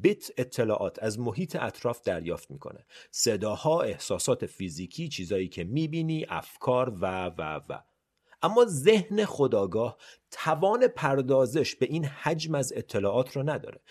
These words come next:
بنابراین ذهن فوق‌العادهٔ انسان یک قابلیتی رو ایجاد کرده به نام توجه که باعث می‌شه بتونی روی بخش خاصی از اطلاعات ورودی تمرکز کنی، بیاریش جلو و بقیه رو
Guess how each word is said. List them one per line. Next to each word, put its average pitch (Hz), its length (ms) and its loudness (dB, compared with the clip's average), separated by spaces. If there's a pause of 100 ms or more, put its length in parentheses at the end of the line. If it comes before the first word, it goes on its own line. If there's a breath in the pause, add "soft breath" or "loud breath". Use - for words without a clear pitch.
(200 loud breath)
بنابراین 139 440 4
ذهن 147 600 0
فوق‌العادهٔ 120 1000 4
انسان 90 520 -4 (260 loud breath)
یک 202 140 4 (160)
قابلیتی 123 840 4
رو 139 100 2
ایجاد 80 440 -4
کرده 71 380 -6
به 87 140 -8
نام 98 220 -6
توجه - 920 -8 (520)
که 143 120 4
باعث 143 300 4
می‌شه 156 180 2
بتونی 147 360 0
روی 156 280 2
بخش 127 640 0
خاصی 156 680 0
از 80 260 -4
اطلاعات 104 720 -2
ورودی 131 580 0
تمرکز 87 720 -6
کنی، - 320 -12 (380 loud breath)
بیاریش 95 560 0
جلو 95 520 0
و 95 100 -2
بقیه 90 600 -4
رو - 120 -10